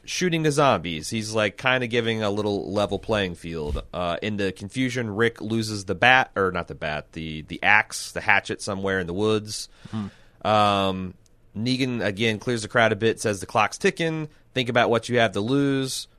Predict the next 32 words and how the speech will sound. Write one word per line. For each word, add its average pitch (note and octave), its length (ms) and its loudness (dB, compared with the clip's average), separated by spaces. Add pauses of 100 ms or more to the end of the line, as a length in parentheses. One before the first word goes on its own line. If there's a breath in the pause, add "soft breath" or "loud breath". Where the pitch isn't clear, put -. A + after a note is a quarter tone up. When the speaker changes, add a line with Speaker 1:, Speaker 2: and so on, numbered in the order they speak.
Speaker 1:
Uh, G2 380 2
Rick A#2+ 300 0
then A#2 240 -2
climbs A#2+ 400 0
into A2 360 -4
the, F#2 460 -2
or, F#2 220 -6
or F2 400 -4
crawls C3 320 4
through C3 120 -2
the A2 60 -2
forest, A2 460 0
finds C3 280 0
the A2 100 -2
axe, G2 480 2
almost G3 340 4
gets B2+ 140 0
bit G#2 280 0
by A2 200 6
the G2+ 80 -6
swinging A2 380 -4
zombie's G2+ 420 0
head, F#2+ 240 2
because F#2+ 220 -2
by G2+ 140 2
this A2 160 -2
time F#2+ 260 0
I F2 40 0
forgot F#2+ 320 -2
to F2+ 60 -8
mention F2+ 420 -6
that E2 240 -4